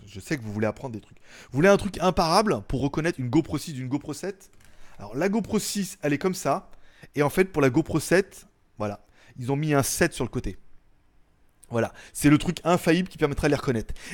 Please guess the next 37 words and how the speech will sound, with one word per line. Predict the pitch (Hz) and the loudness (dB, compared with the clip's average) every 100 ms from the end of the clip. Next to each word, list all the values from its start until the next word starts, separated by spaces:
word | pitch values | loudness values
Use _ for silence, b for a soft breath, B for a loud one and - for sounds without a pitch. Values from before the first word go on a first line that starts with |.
| B | B
Et | 196 | 6
également | 214 214 214 226 | 8 8 8 4
sur | 214 | 0
le | 196 | -6
contour. | 208 - 196 180 _ - - - - _ _ _ - | -6 -8 -6 -8 _ -20 -20 -20 -20 _ _ _ -16
Ils | 143 | -14
ont | 160 | -12
un | 160 | -12
petit | - 196 | -14 -16
contour | 190 185 202 214 | -14 -12 -10 -8
aussi. | 190 - 180 202 - b b b b | -8 -10 -12 -14 -16 b b b b
Tu | - | -10
vois, | 151 175 | -8 -8
ils | 143 | -14
se | - | -12
sont | 170 | -10
dit, | 156 175 | -10 -8
parce | 160 - | -8 -8
que | 160 151 - | -8 -10 -12
les | 131 | -12
gens, | 123 175 | -6 -6
ils | 170 | -6
vont | 127 131 | -4 -2
avoir | 147 | 0
un | 165 | -2
peu | 156 156 | -4 -4
de | |
mal, | 143 170 196 B B B | 0 0 -2 B B B
on | 131 | 2
va | 165 | 4
le | |
mettre | 170 190 180 | 4 2 2
aussi | 175 196 | -4 -4
sur | 185 170 | -2 -2
le | |
contour, | 165 165 147 170 165 151 139 | -2 -6 -8 -4 -2 0 0
euh, | 127 123 120 | 0 0 -2